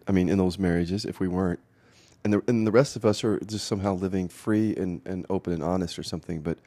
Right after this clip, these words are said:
and not doing that. But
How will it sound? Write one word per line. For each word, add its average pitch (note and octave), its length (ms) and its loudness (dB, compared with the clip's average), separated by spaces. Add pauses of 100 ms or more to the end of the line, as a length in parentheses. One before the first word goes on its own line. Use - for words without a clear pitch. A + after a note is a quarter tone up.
(320)
and F#2 120 -2
not - 440 -4
doing F2+ 340 -4 (540)
that. F#2 360 4 (600)
But G2+ 260 6